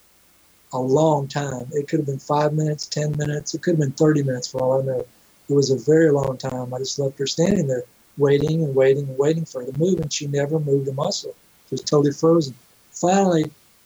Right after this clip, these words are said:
at some point, I got up, and without really thinking about it, I walked over, grabbed her by the wrists, led her into the bedroom, threw her on the bed, and held her by her wrist standing beside the bed.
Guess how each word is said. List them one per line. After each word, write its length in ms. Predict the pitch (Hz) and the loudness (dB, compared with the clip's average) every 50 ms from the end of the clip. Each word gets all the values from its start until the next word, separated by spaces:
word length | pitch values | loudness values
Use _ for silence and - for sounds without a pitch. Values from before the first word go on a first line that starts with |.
| _ - | _ -14
at 80 | - - | -8 -4
some 280 | - - - 160 160 151 | -4 -2 0 -2 -2 -4
point, 440 | - - 170 170 170 160 156 156 - - - | -4 -4 -2 0 0 0 -2 -6 -10 -12 -10
I 180 | 131 135 135 139 - _ _ - 131 | -8 -8 -8 -10 -12 _ _ -14 -8
got 280 | - 151 151 156 156 151 | -4 0 0 2 2 2
up, 200 | 147 143 147 - _ _ _ _ _ _ _ _ _ _ _ _ _ _ - | 0 0 -2 -6 _ _ _ _ _ _ _ _ _ _ _ _ _ _ -12
and 100 | 143 143 | -6 -2
without 280 | 151 156 165 180 208 170 | 2 2 2 2 2 2
really 140 | 165 156 143 | 2 2 2
thinking 400 | - - 170 185 185 180 160 135 | 0 -4 -4 -2 -2 -2 -4 -6
about 320 | 131 - 123 120 123 123 | -6 -8 -8 -6 -4 -4
it, 160 | 135 143 143 - _ _ _ _ _ _ - 127 | -4 -4 -6 -8 _ _ _ _ _ _ -12 -8
I 40 | 123 | -4
walked 400 | 123 131 143 156 160 160 - 151 | 0 2 4 4 2 0 -2 -2
over, 300 | 143 139 139 135 139 135 | -2 0 0 0 -2 -2
grabbed 360 | - 147 139 143 156 156 151 | 0 0 0 2 2 0 0
her 80 | 160 160 | -2 0
by 200 | 151 160 160 160 | 2 2 2 2
the 60 | 160 | 2
wrists, 500 | 139 131 135 131 127 - - - - - _ _ _ _ _ _ _ | 2 2 0 0 0 0 -2 -4 -4 -6 _ _ _ _ _ _ _
led 200 | 139 139 143 147 | -4 -2 0 2
her 160 | 151 156 156 | 2 2 2
into 180 | 156 156 151 147 | 2 0 -2 -2
the 80 | 143 139 | -2 -2
bedroom, 600 | 135 139 135 127 127 - 127 127 127 127 127 127 - - | 2 2 2 2 2 -2 -6 -8 -8 -8 -10 -12 -12 -8
threw 200 | - 139 139 147 | -2 0 2 2
her 80 | 147 147 | 2 2
on 100 | 147 151 | 2 0
the 80 | 156 143 | -2 0
bed, 420 | 139 - 127 123 123 127 127 123 - _ _ _ _ _ _ _ _ _ _ _ _ _ _ _ _ - | 0 2 2 2 2 0 -2 -4 -6 _ _ _ _ _ _ _ _ _ _ _ _ _ _ _ _ -12
and 320 | 135 131 127 127 127 143 - _ _ _ - - | -10 -8 -8 -8 -10 -12 -14 _ _ _ -8 -2
held 220 | - 151 156 156 | 0 2 2 4
her 80 | 156 147 | 2 2
by 160 | - 131 127 | 2 2 0
her 100 | 123 123 | 0 0
wrist 360 | 123 139 156 165 147 - - | 2 4 4 4 4 2 -2
standing 320 | - - 139 135 135 131 127 | -4 -4 -6 -6 -6 -6 -8
beside 280 | 120 - - 131 123 | -8 -8 -6 -8 -8
the 60 | 120 120 | -4 0
bed. 300 | - 165 170 135 123 | 2 2 2 2 0